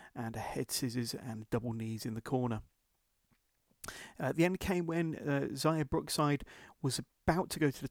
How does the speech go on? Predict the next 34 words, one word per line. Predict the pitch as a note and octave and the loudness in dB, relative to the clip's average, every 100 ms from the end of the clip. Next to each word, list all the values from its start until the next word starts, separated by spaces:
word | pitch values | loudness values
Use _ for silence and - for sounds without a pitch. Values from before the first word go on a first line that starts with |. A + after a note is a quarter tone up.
| - | -4
top | - | -2
turnbuckle, | C#3+ B2+ B2+ B2 C#3 - | 0 0 0 -2 -2 0
only | D3+ D#3 | 0 0
to | - | 0
be | C#3+ | -4
distracted | - - B2+ C3+ - | -2 -4 -4 -6 -6
by | A#2 A#2 | -4 -4
Killer | - A#2 A#2 | -4 -6 -4
Kelly | C3 A#2 A#2 | -2 0 0
on | A2+ | -2
the | A#2+ | 0
outside, | A#2+ - C#3+ C3 - - - - | -2 0 2 2 0 -8 -16 -6
allowing | C3+ A#2+ A#2 B2 | -2 0 0 2
Morgan | B2+ A#2 A#2+ | 2 2 -2
to | - - B2 B2 - | -2 0 0 0 -2
drive, | - C3+ C3 B2 - - - - | 2 4 4 2 -2 -16 -14 -8
uh, | A#2+ B2 | -4 -2
Zia | - D3 D3+ D3+ - _ _ - | 4 6 6 2 -8 _ _ -2
into | E3+ E3+ - | 0 0 0
the | B2 | -2
ring | B2 B2 | 0 0
post. | - - - - - _ _ _ | 0 -2 -2 -8 -14 _ _ _
But | C#3 - | 2 2
as | A#2+ | -4
the | - | 4
ref | A#2 C3+ - | 4 4 -2
was | C3 A#2 | 0 0
tending | - D#3+ D3+ | -2 -4 -4
to | - | -4
Killer | - C3+ | -2 -2
Kelly | C3 C#3 C3 C3 | -2 0 0 0
on | C3+ B2 | -2 -2
the | B2+ B2+ | -2 -2
outside, | C3 - E3 F3+ | -2 0 0 0